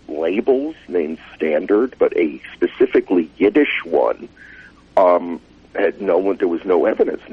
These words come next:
I'd never seen it. I'd never heard of it. Um, this is what I've been doing for over half a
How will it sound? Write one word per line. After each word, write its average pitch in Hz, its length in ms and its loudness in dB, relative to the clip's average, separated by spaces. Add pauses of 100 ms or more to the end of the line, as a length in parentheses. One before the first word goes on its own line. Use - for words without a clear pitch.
(120)
I'd - 220 -2
never 82 280 -4
seen 240 260 0
it. - 140 -4
I'd - 120 -4
never - 220 -4
heard - 220 2
of - 180 0
it. - 80 -8 (280)
Um, 65 520 0 (300)
this - 160 -2
is 98 100 2
what 107 120 4
I've 101 140 2
been 92 160 0
doing 131 380 4
for 87 400 -2 (560)
over 104 260 2
half 92 300 0
a - 60 -8